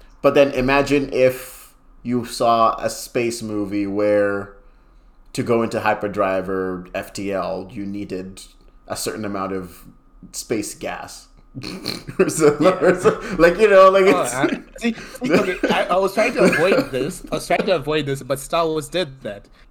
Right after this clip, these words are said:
Speaker 3: Episode
Speaker 2: Yeah.
Speaker 3: eight. Is it eight? Whichever Star
Speaker 2: Is
Speaker 3: Wars
Speaker 2: it?
Speaker 3: it was.
Speaker 2: I don't know.
Speaker 3: I think it's
Speaker 2: I can't
Speaker 3: eight.
Speaker 2: remember.
Speaker 3: It did that. The whole Star Wars movie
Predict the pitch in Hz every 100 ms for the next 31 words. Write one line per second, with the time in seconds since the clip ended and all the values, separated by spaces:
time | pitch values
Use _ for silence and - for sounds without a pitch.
0 | - - 147 147 127 - - - 160 107
1 | - - - - - - - 113 135 -
2 | - - - - - - - - 170 175
3 | 196 180 185 165 131 131 117 - 139 156
4 | 98 - 185 135 143 117 - - - 95
5 | - - - - 170 165 139 202 139 107
6 | - _ 156 143 180 208 180 170 156 139
7 | 143 139 131